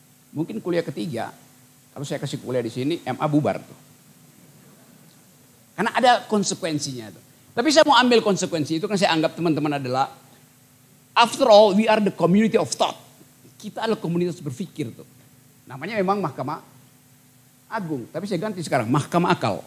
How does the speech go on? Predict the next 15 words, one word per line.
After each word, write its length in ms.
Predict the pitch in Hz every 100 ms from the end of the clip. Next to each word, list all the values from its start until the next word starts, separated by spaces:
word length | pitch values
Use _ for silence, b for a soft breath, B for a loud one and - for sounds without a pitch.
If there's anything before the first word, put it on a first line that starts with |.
| - - - - _ _ _ _ _ _ _ _ _ _ _ _ _ _ -
Supaya 480 | - 285 311 269 -
ada 160 | 240
fasilitas 560 | 240 208 214 202 190 175
kita 400 | 170 135 170 180 - -
untuk 240 | 185 185 214
membuka 400 | 190 160 170 143
diri 320 | 123 107 104
itu. 80 | -
Apa 240 | 175 202
yang 80 | 160
terjadi 320 | 123 117 107
sebetulnya 400 | - 87 85 80 _ _ _ _ _ _ _ _ _ _
dalam 240 | - 135 135
soal-soal 380 | 127 107 120 110
lingkungan? 260 | 98 82